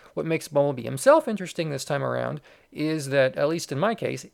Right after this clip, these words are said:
parts didn't pop off when I transformed it, which is nice, and it's largely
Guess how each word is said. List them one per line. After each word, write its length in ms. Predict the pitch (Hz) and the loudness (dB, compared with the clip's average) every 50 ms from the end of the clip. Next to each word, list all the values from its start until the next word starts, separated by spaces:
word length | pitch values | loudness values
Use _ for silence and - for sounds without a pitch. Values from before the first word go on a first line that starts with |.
| _ _ - | _ _ 2
parts 240 | - 220 214 - | 2 2 2 0
didn't 220 | - 208 190 190 165 | -2 -2 -2 -2 0
pop 200 | - 180 180 - | 0 0 4 4
off 160 | 190 190 - | 4 4 4
when 80 | 180 175 | 0 -4
I 60 | 147 | -4
transformed 560 | - 147 139 131 131 - - 240 269 226 139 | -2 -2 -4 -4 -4 0 0 2 2 2 0
it, 140 | - - - | -2 -2 -4
which 160 | 139 131 - | -8 -8 -8
is 100 | 131 117 | -8 -6
nice, 380 | 120 113 117 135 160 - - - _ - _ _ _ _ | -6 -6 -6 -6 -8 -8 -12 -18 _ -20 _ _ _ _
and 480 | - 156 156 156 151 151 151 151 143 135 | -6 -4 -2 -2 0 -2 -2 -2 -2 -4
it's 240 | 147 143 - - | -6 -6 -6 0
largely 680 | 151 151 156 165 165 139 135 147 156 151 143 143 147 | 4 6 6 6 6 2 -4 -6 -6 -4 -6 -6 -8